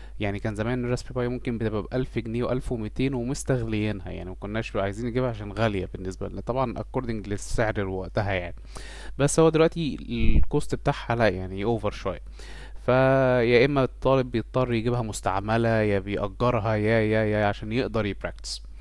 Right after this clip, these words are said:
طيب ايه الوسيله؟ يعني مثلا في الامبيدد البيرميتال عندنا بروتوس، يعني انا لو طالب مش مثلا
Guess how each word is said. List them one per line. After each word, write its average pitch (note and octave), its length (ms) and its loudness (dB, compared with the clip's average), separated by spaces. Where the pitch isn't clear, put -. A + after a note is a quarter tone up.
طيب G2+ 120 6
ايه C#3 100 4
الوسيله؟ F3 1000 0
يعني G#2 160 -2
مثلا C3 260 0
في - 60 -4
الامبيدد B2 480 2
البيرميتال C#3+ 540 0
عندنا D3 440 2
بروتوس، D3 500 -2
يعني G#2+ 280 2
انا B2 100 0
لو A#2+ 120 0
طالب B2 360 2
مش - 260 -8
مثلا A2+ 720 -2